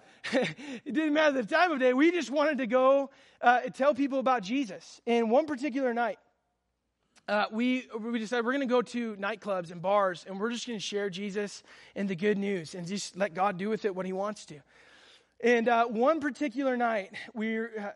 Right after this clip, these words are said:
we were standing outside this nightclub. It was after midnight. I could never do that now 'cause I have two little girls, and I, I feel like I'm barely even awake right now, right? But at that point in time, I was wired. I'm like, "Let's go." And, and we're standing outside of this nightclub,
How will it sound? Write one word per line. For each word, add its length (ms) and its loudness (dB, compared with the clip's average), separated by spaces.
we 160 -4
were 220 0
standing 340 -2
outside 320 -2
this 100 -6
nightclub. 540 0
It 40 -4
was 220 -10
after 320 0
midnight. 480 -2
I 80 2
could 160 -8
never 300 -4
do 140 -4
that 180 -2
now 200 -4
'cause 160 -12
I 40 -4
have 100 -8
two 160 -6
little 180 0
girls, 380 -2
and 80 -8
I, 240 0
I 140 -4
feel 240 -4
like 120 0
I'm 120 -6
barely 260 0
even 140 -6
awake 300 -4
right 140 -2
now, 220 -4
right? 220 -6
But 220 6
at 120 0
that 180 12
point 260 0
in 60 -6
time, 160 -2
I 80 0
was 120 -4
wired. 440 6
I'm 100 -2
like, 160 -2
"Let's 160 -4
go." 320 4
And, 220 -4
and 180 0
we're 140 -2
standing 400 -4
outside 440 0
of 120 -4
this 180 -10
nightclub, 560 -8